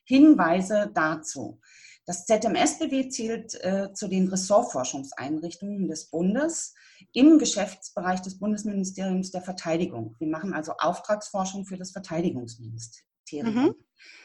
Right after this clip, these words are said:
Speaker 1: Hervorgegangen ist, äh, das, äh, Z M S B W, abgekürzt, also das Zentrum für Militärgeschichte und Sozialwissenschaften der Bundeswehr,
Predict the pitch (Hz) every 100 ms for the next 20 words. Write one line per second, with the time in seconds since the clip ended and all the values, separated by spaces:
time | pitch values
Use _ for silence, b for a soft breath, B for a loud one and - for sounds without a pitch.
0 | B - 180 226 285 349 - 294 294 269
1 | 254 - - 196 214 - - - 202 202
2 | 202 190 - - 180 165 - B _ -
3 | 175 143 143 208 - 240 202 233 - 147
4 | - 196 214 208 214 - 160 156 - -
5 | - 165 190 185 180 131 131 120 117 156
6 | 151 - 147 - - 135 - - 123 160
7 | 180 240 269 254 247 - 262 233 233 254
8 | 254 254 208 240 262